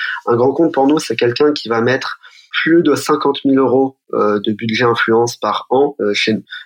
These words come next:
Euh, et donc ça, ça représente aujourd'hui quasiment soixante-dix pour cent, euh, de, euh, nos clients. Et, euh, après, le reste, c'est, euh, des, des,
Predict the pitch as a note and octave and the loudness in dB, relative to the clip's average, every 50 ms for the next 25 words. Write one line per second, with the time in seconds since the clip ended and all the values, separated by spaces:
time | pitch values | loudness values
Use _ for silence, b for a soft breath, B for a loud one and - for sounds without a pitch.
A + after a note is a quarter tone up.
0 | B G2 F#2 F#2 - - - G#2 G2+ G#2 G#2 - - - C#3+ C3+ D3+ D3+ - - | B -18 -16 -16 -16 -16 -14 -10 -8 -6 -6 -6 -6 -4 -2 0 0 -2 -2 -4
1 | - - G#2 G#2+ G#2+ G2+ - - G#2 A#2 C3+ C#3 C3+ G#2+ G2 G#2+ F#2+ G2+ - A2 | -6 -4 -2 -2 -2 -4 -4 -4 -2 0 0 -2 -2 -4 -6 -6 -6 -8 -8 -8
2 | A#2 B2 C3 C#3 C#3 - - - A2+ A2 G#2 G2+ G2+ G#2+ A2 A2+ B2 B2 A#2+ - | -4 -2 -2 -2 -2 -4 -4 -2 -2 -2 -2 -4 -4 -2 0 2 2 2 0 -2
3 | - - B2+ B2 - - A2+ A2 G#2+ A2 B2 B2+ C3+ - A#2+ A#2 - - A#2 A#2 | -2 -2 -2 -2 0 0 0 -2 -2 -2 -6 -8 -6 -4 -4 -4 -2 0 -2 -2
4 | A#2+ A#2+ B B B B B G#2+ G#2+ G2+ G2 G2 F#2+ F#2+ F#2 - A2+ A2 A2+ A2+ | -2 -2 B B B B B -4 -2 -2 -2 -2 -4 -6 -4 0 2 2 4 4
5 | G2+ G2 G2 G2 G2+ G2+ - - - G#2+ A#2+ B2 - - B B B B B B | 2 2 0 -4 -6 -8 -6 -6 -2 0 0 0 -2 -6 B B B B B B
6 | B B _ - B2 C3 C#3+ D3 - _ - - G#2+ G#2+ G2+ G#2 G#2 G#2 A#1 - | B B _ 0 2 2 2 0 -2 _ -10 -8 -8 -6 -6 -4 -4 -4 -4 -4
7 | - - - - - - - - - G#2 G2 F#2+ F#2 - A2+ A2 - - - B2+ | -4 -6 -6 -6 -6 -4 -4 -4 -4 -4 -4 -6 -6 -4 -4 -4 -2 0 2 2
8 | C3 C3 B2 A2 G#2+ A2 B2 B2 B2 - - A2+ A2+ A2 G#2 G2 G2 G2 G2 - | 4 4 4 2 2 2 2 0 0 0 0 2 2 4 2 2 0 -4 -8 -8
9 | - G2+ G2+ - | -10 -16 -18 -20